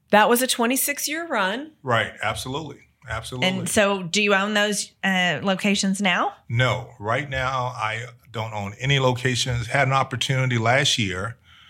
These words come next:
Speaker 2: to totally divest. Uh, my stores were acquired by the corporate office, and, uh, they allowed me an opportunity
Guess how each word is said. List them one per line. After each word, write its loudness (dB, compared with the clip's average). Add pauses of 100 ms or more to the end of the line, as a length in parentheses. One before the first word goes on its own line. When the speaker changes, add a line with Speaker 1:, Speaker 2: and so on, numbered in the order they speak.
(320)
Speaker 2:
to 0
totally 0
divest. -2 (120)
Uh, -4
my -4
stores 0
were 0
acquired 4
by 4
the 0
corporate 2
office, 0 (800)
and, 2
uh, 2
they 0
allowed 4
me 0
an 2
opportunity 2